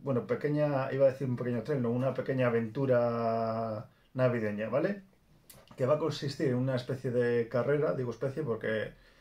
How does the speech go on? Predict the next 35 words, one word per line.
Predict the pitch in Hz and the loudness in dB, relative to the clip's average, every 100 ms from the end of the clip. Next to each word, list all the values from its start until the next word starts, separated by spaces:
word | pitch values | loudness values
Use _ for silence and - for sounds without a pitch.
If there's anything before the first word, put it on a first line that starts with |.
| - - | -20 -4
en | 131 | -2
realidad | 117 117 120 143 - - - | 2 2 4 2 0 -12 -10
lo | 117 117 113 110 | -2 2 2 0
guapo | 107 135 131 139 | 2 2 2 0
de | |
este | 131 - 123 120 120 | 0 -4 -2 2 2
evento | 117 151 147 170 - - _ _ _ 123 | 2 0 -2 -4 -4 -14 _ _ _ 0
va | 131 | 0
a | |
ser | 127 151 | 0 -4
que | 143 123 | -2 0
consiste | 127 107 151 151 160 139 | 0 0 -4 0 2 2
en | 123 117 117 - _ _ | 2 0 -4 -8 _ _
ir | 143 135 | -6 -2
por | 131 123 | 2 2
el | |
monte, | 127 170 160 190 202 - - _ - | 2 -2 0 0 -2 -4 -16 _ -6
conocer, | 123 110 107 123 | -2 -2 0 0
pues, | - 110 | 0 -4
un | 120 | -4
poco | 104 117 | -4 -4
más | 113 117 | -4 -4
el | 123 127 | -2 0
Dobra, | 156 165 196 - - _ _ - _ _ _ _ _ _ _ | 0 0 -2 -6 -18 _ _ -20 _ _ _ _ _ _ _
nuestro | 139 123 113 | -4 -4 -4
querido | 107 107 107 123 | -2 0 2 2
Dobra, | 147 151 170 - - - - _ - | 2 2 0 -2 -10 -20 -20 _ -12
y | - 160 | -4 -2
de | 139 | -2
paso | - 139 135 151 - - | -2 -2 -2 -4 -6 -8
buscar | 127 123 - 147 165 - | -4 -4 0 0 0 -4
a | 127 | -4
los | 117 107 | -4 -2
gnomos | 123 143 151 127 | 0 0 -2 -6
escondidos. | - 107 104 95 - - | -6 -6 -6 -8 -12 -18